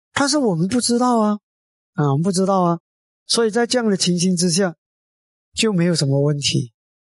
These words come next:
呃，众生的那种是是非非，我们管不了，谁对谁好，我们，除非我们知道会发生，我们就不要去做。但如果我们意料不到，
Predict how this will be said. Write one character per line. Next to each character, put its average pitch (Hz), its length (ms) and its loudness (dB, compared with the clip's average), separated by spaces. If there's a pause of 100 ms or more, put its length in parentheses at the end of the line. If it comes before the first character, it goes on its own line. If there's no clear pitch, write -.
(140)
呃， 139 140 0
众 277 260 0
生 226 160 0
的 214 100 0
那 233 80 0
种 196 80 2
是 233 220 0
是 220 220 0
非 185 180 0
非， 165 220 0
我 151 80 2
们 151 120 0
管 135 200 0
不 147 100 -2
了， 143 180 0 (300)
谁 160 260 0
对 202 160 0
谁 151 220 0
好， 139 220 0
我 131 40 0
们， 147 160 0 (300)
除 247 220 0
非 277 100 2
我 220 160 0
们 175 160 0
知 180 220 0
道 180 240 0
会 202 200 0
发 196 220 0
生， 160 240 0
我 127 140 2
们 135 100 0
就 151 100 -8
不 160 120 0
要 143 100 2
去 135 140 -2
做。 - 260 -2 (380)
但 285 120 2
如 269 140 -2
果 269 100 0
我 233 60 -2
们 190 160 0 (280)
意 262 200 0
料 220 180 0
不 185 140 -2
到， 185 260 -2